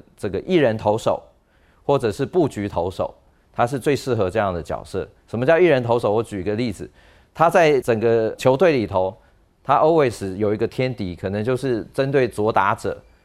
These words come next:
或者针对某个明星球员，反正一遇到他就派他上来。平时他是可能在队上是没有上场，但是你不能没有这个角色。那储能在未来的电力系统就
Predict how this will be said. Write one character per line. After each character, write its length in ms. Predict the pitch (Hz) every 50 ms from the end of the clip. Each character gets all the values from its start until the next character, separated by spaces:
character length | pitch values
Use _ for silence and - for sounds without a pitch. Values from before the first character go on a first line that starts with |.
| _ _
或 160 | - 135 131
者 160 | 107 113 107
针 240 | - - 123 123 123
对 180 | 156 147 127 113
某 200 | 104 98 92 87
个 100 | 101 95
明 180 | 95 98 101
星 220 | 104 - 120 120 117
球 240 | 117 101 92 90
员， 160 | 90 82 76 71
反 220 | - 87 92 98
正 120 | 123 104
一 120 | 110 113 113
遇 160 | 127 131 123
到 180 | 120 117 110 104
他 160 | 107 101 98
就 140 | - 113 98
派 200 | - 110 98 90
他 160 | 90 87 85
上 220 | - 95 85 80
来。 140 | 50 50 - _ -
平 180 | 113 123 160
时 220 | 160 - 135 123 113
他 180 | 120 127 127
是 300 | 127 - 139 127 113 110 - _ _ _ _ _ _
可 140 | - - 107
能 180 | 98 101 104 107
在 160 | 135 131 123
队 220 | 117 - 143 123
上 240 | 107 - 123 113 101
是 320 | - 110 110 107 98 - - -
没 120 | - 120 127
有 120 | 110 87
上 240 | - - 117 92 -
场， 160 | - - - _ _ _ _ _ _ _ _
但 140 | - 131 127
是 100 | - 151
你 140 | 131 113 101
不 160 | - 156 170
能 180 | 143 117 107 104
没 200 | 110 110 107 117
有 120 | 113 90 82
这 120 | - 127
个 80 | 104 101
角 220 | 87 - - - -
色。 240 | - - 104 - - _ _ _ _ _ _ _ _
那 160 | - 135 131
储 280 | 123 - - 120 127 147
能 300 | 139 117 110 113 113 123
在 420 | - - 127 120 113 107 104 95 - -
未 220 | - 175 196 175 139
来 180 | 110 104 101
的 160 | 90 117 113
电 180 | - 139 120 113
力 80 | 117 113
系 180 | - - 110
统 200 | 85 85 80 76
就 220 | 76 98 101 98